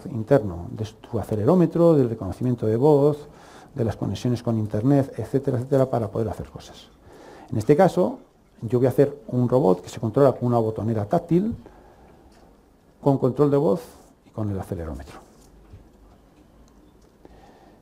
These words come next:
Eh, lo que hacemos generalmente a los chicos es explicarles el entorno, cómo crear este tipo de pantallas y cómo darle vida.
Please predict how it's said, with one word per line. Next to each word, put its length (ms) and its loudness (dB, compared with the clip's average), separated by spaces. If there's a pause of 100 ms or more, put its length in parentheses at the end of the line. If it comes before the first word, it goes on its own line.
(1200)
Eh, 640 4
lo 100 2
que 100 0
hacemos 260 4
generalmente 340 4
a 40 8
los 100 2
chicos 300 -2
es 260 2 (460)
explicarles 580 -2
el 100 -2
entorno, 460 2
cómo 160 2
crear 340 2 (220)
este 160 -10
tipo 240 -4
de 60 2
pantallas 580 4 (720)
y 120 2
cómo 240 6
darle 260 4
vida. 320 -4